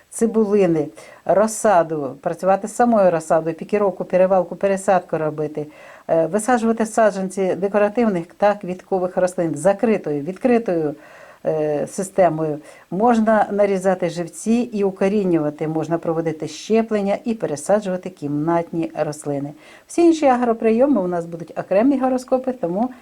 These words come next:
ми на цьому не зупиняємося. А вже ввечері місяць перейде в знак Близнюки, але ми вночі нічого не працюємо з цвіт-, з квітами. І давайте подивимося, що ми можемо в Близню-, в Близнюках зробити другого та третього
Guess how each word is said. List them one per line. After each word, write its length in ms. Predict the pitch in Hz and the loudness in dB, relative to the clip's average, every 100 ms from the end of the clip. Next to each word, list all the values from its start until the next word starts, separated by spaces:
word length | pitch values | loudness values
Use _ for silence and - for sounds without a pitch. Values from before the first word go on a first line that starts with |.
| _ - | _ -6
ми 220 | 185 214 - | -4 -4 -4
на 200 | 170 165 | -4 -2
цьому 380 | 160 170 180 165 | -2 -2 -2 -2
не 220 | 170 175 | -4 -4
зупиняємося. 720 | 160 160 143 147 147 - 151 - - - - - - - | -4 -6 -4 -4 -4 -6 -8 -10 -14 -20 -20 -20 -20 -10
А 300 | - 214 233 | 0 4 4
вже 420 | 233 233 220 233 247 | 4 0 -2 0 0
ввечері 600 | 226 262 262 - 254 233 | 2 2 2 0 0 2
місяць 300 | 220 214 208 | 0 -2 -4
перейде 440 | - 202 196 196 | 0 0 2 2
в 80 | 180 | 2
знак 360 | 160 170 180 165 | 0 0 0 0
Близнюки, 800 | 156 151 151 160 180 - 320 330 - | -4 -6 -4 -4 -4 0 2 2 0
але 220 | 160 165 | -2 -2
ми 200 | 160 160 | -2 -2
вночі 400 | 147 165 170 165 | -2 -4 -4 -6
нічого 460 | 175 240 240 151 147 | -2 -2 -2 -4 -4
не 120 | 180 | -2
працюємо 480 | 262 262 262 277 277 | 0 0 2 2 2
з 120 | - | 0
цвіт-, 400 | 254 247 240 208 | -4 -4 -2 -4
з 100 | 208 | -4
квітами. 480 | 247 240 247 226 226 - - - - _ | -2 0 2 2 0 -6 -20 -20 -20 _
І 180 | 208 277 | -2 2
давайте 380 | 208 180 240 262 | 4 4 2 0
подивимося, 460 | 196 214 233 233 | 0 0 0 -2
що 160 | 220 208 | -4 -2
ми 120 | 202 | 0
можемо 300 | 196 196 190 | -2 -2 -4
в 120 | 190 | -6
Близню-, 260 | 190 185 302 | -6 -4 -6
в 80 | 170 | -4
Близнюках 840 | 190 247 240 226 226 226 214 151 | 0 2 4 4 2 2 0 0
зробити 380 | 151 143 127 143 | -4 -4 -6 -6
другого 560 | 160 311 381 320 302 | -2 2 4 4 4
та 240 | 294 226 277 | 4 2 0
третього 720 | - - 185 240 240 190 | 0 -2 0 0 0 -2